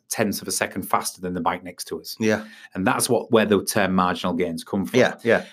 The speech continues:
Speaker 1: And apparently he'd gone through it all for, for months, almost years, and, uh, and found all these marginal gains.
Speaker 2: Mm.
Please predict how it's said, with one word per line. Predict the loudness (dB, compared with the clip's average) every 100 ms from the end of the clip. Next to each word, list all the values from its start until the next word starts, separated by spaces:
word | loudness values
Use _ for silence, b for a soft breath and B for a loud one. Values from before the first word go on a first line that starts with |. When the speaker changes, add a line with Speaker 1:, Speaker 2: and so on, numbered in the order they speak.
| -2
Speaker 1:
And | 0
apparently | 2 4 4 4 2
he'd | 2 4
gone | 4 4
through | 4 4
it | 4
all | 0 -2
for, | 0 0 -2
for | -4
months, | 0 0 0 -2
almost | 0 2 2 0 -4
years, | -14 -8 -2 0 0 -4 -10 -6 0
and, | 0 0 0
uh, | 2 2 0 -4
and | -10
found | -4 0 2 2 -2 2
all | 4 4
these | 2 0
marginal | 0 -2 -4 -4
gains. | -4 -4 -8 -14 2
Speaker 2:
Mm. | 6 6